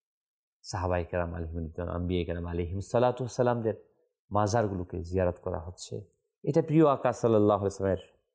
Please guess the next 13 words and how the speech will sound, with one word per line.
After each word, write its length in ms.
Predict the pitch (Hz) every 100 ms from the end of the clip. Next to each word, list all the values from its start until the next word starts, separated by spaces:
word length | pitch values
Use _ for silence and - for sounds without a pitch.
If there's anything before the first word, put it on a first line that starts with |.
| _ _ -
সুন্নতে 440 | - 139 123 -
মোবারকা 720 | 101 95 92 90 85 85 82 - _ _ _ _ _
এবং 260 | - 135 127
সাহাবায়ে 420 | - 110 107 107
কেরাম 200 | 101 98
সেটা 220 | 87 92 95
করেছেন, 540 | 101 92 - 98 95 - _ _ _ _
যুগের 300 | 104 104 104 92
পরম্পরায় 480 | 92 87 87 87 85
আমাদের 280 | 82 85 85
কাছে 200 | 82 - -
সেটা 180 | 90 85
এসেছে। 360 | 85 85 -